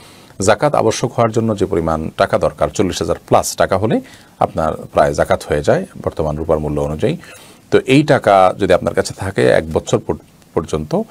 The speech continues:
তাহলে সেক্ষেত্রে আপনার অতিরিক্ত টাকা এর সাথে যোগ হলে আপনি সেটা সহ জাকাত আদায় করবেন। বিশেষ করে এই টাকাটা জাকাত আপনাকে দিতে হবে।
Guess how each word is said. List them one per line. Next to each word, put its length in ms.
তাহলে 180
সেক্ষেত্রে 340
আপনার 320
অতিরিক্ত 420
টাকা 200
এর 60
সাথে 200
যোগ 200
হলে 300
আপনি 440
সেটা 280
সহ 340
জাকাত 640
আদায় 280
করবেন। 320
বিশেষ 200
করে 180
এই 180
টাকাটা 320
জাকাত 280
আপনাকে 240
দিতে 200
হবে। 200